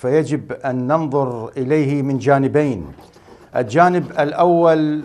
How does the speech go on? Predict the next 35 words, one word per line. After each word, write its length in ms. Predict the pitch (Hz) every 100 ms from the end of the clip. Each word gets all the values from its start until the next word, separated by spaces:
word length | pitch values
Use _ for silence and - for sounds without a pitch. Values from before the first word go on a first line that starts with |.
| 151
هو 280 | 135 151 147
استعراض 840 | 147 - 135 143 160 143 107 95 107
للقوى 680 | 127 123 123 123 170 151
البالستية، 800 | 131 120 123 123 - 156 156 151
يعني 680 | 151 120 110 120 120 120 117
تدرين 460 | 117 131 127 160
حضرتك 560 | - 139 151 127 143 123
المنطقة 500 | 135 139 156 151 143
مشتعلة، 720 | - - - 156 151 156 147 147 - _ _ _ -
قضية 440 | 127 160 160 151
غزة، 580 | 123 156 127 143 147 139 -
آه، 500 | 113 117 113 110 107
يعني 260 | 110 104 113
صار 260 | - 147
لها 120 | 135 143
أكثر 240 | - 151
من 120 | 143
ثلاثة 260 | 139 147 147
أشهر 200 | 139 135
لم 140 | 151
تنتهي. 540 | 156 151 143 147 156 151 - - - -
آه، 460 | 131 131 127 -
القطبية 580 | 131 127 120 117 160 160
ما 160 | 151 156
عادت، 540 | 143 143 151 143 -
آه، 300 | 135 120 127
أحادية، 680 | 127 143 135 143 156 156 139
هنالك 420 | 120 143 151 143 151
أقطاب 420 | 143 - 151 147
تريد 380 | 147 156 151 -
أن 320 | 135 135 -
ت-، 100 | 147
تبرز 600 | 135 165 135 151 143 117
نفوذها، 540 | 135 156 156 151 143
لكن 480 | 156 202 196 147 92